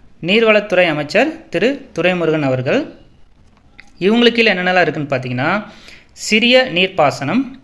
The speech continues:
சட்டமன்றம், ஆளுநர் மற்றும் அமைச்சகம், தேர்தல் மற்றும் பாஸ்போர்ட், கனிமங்கள் மற்றும் சுரங்கங்கள் உள்ளிட்ட நீர்ப்பாசன திட்டங்கள். இது எல்லாமே வந்து பார்த்தீங்கன்னா,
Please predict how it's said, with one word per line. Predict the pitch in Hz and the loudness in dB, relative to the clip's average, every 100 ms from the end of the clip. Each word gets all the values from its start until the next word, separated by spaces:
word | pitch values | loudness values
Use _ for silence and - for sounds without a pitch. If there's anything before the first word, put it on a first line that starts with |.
| - - - | -20 -20 -4
சட்டமன்றம், | 156 - 240 214 208 190 156 269 - - - - - | -4 0 0 2 0 0 0 -2 -8 -20 -20 -20 -12
ஆளுநர் | - 170 202 208 208 | 0 0 2 2 2
மற்றும் | 165 143 196 | 0 -2 -6
அமைச்சகம், | 214 147 180 - 147 160 247 - - - | -4 -4 -4 -2 -2 -2 -4 -6 -20 -8
தேர்தல் | - 196 214 226 | 0 2 4 2
மற்றும் | 185 156 - 226 233 | 0 -2 -2 -4 0
பாஸ்போர்ட், | 139 - 160 247 - - - - - - 160 | -2 -2 -2 -2 -4 -20 -20 -20 -20 -6 -2
கனிமங்கள் | 190 220 220 214 175 | 0 2 2 2 0
மற்றும் | - 208 | -2 -4
சுரங்கங்கள் | 247 175 170 156 135 180 | -2 -2 -2 0 0 0
உள்ளிட்ட | 247 156 160 147 240 | 0 -4 -6 -2 -2
நீர்ப்பாசன | 175 175 196 196 180 180 196 220 311 - | 0 -4 -2 4 4 2 -2 -2 -4 -10
திட்டங்கள். | - - 139 131 131 | -6 -2 0 -2 -4
இது | 165 | 0
எல்லாமே | 165 170 185 196 | 2 2 2 0
வந்து | 170 156 | 0 0
பார்த்தீங்கன்னா, | 143 151 175 | 0 0 0